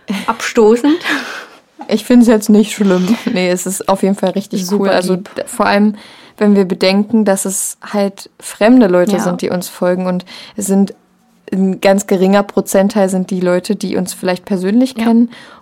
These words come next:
Speaker 1: und unseren Podcast hören, weil sie uns mögen oder einfach gerne <laughs> zuhören wollen bei unserem Podcast. Aber ich, äh, find's halt sehr, sehr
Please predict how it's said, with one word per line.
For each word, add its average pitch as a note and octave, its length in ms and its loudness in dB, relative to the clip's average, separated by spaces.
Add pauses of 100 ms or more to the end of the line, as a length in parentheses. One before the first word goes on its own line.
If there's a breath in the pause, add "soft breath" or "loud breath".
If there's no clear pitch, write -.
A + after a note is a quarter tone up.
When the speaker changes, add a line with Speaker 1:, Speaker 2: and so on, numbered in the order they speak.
Speaker 1:
und F#3+ 200 -2
unseren F#3+ 320 -2
Podcast G3 500 -4
hören, F#3+ 240 0
weil F#3 140 0
sie F#3 340 -4
uns G3 500 0 (260)
mögen B3+ 540 4 (260)
oder F3+ 400 0 (180)
einfach F#3 320 -2
gerne G3 240 4
<laughs> - 0 -
zuhören A3+ 500 6
wollen A3 200 4
bei G3+ 100 4
unserem A3 280 2
Podcast. A#3+ 460 -2 (420 loud breath)
Aber A3 480 2 (500)
ich, - 600 0
äh, G3 240 0
find's B3 300 2
halt G3 160 2
sehr, G3+ 160 4
sehr G3 160 2